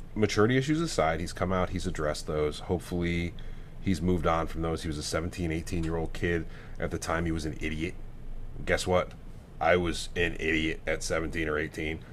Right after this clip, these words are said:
Not in the same way. Do not get me wrong. Um, what he did was stupid. But if he is there at twelve, thirteen, fourteen, I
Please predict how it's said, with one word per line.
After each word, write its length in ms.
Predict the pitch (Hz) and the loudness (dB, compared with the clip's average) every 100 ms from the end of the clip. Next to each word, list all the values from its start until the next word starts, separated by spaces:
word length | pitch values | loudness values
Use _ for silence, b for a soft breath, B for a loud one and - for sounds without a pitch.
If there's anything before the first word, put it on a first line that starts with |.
| - | 0
Not 220 | 95 82 | 2 2
in 40 | 80 | -2
the 80 | |
same 260 | - - 78 | -2 -2 6
way. 440 | 143 214 107 110 - - | 12 12 12 10 2 2
Do 140 | 101 127 | 8 10
not 200 | 110 107 | 8 4
get 140 | 101 | -2
me 140 | 90 | -4
wrong. 420 | 85 165 127 82 82 B B B | 8 12 12 10 0 B B B
Um, 400 | 78 85 80 82 | 4 8 8 6
what 180 | 95 117 | 10 10
he 120 | 110 | 10
did 200 | 98 98 | 6 4
was 140 | 80 76 | 2 -2
stupid. 760 | - - - 214 240 - - - B B B B B B - 104 - - | 0 -2 4 4 4 2 -2 -4 B B B B B B -2 -2 -4 8
But 320 | 170 147 104 - - - - - - - - - | 12 12 12 6 -8 -8 -6 -8 -8 -8 -8 4
if 200 | 120 113 | 6 8
he 140 | 175 202 | 8 8
is 180 | 104 | 8
there 280 | 85 143 117 | 10 10 10
at 80 | 80 | 6
twelve, 300 | - 98 95 | 2 2 2
thirteen, 400 | - 92 - 90 | 2 0 0 -2
fourteen, 600 | - 92 107 - 73 67 - - - - - - - - - - - - - | 0 0 0 -2 -6 -6 -8 -10 -12 -14 -12 -12 -12 -12 -14 -12 -12 -10 0
I 400 | 110 143 190 165 | 8 12 12 8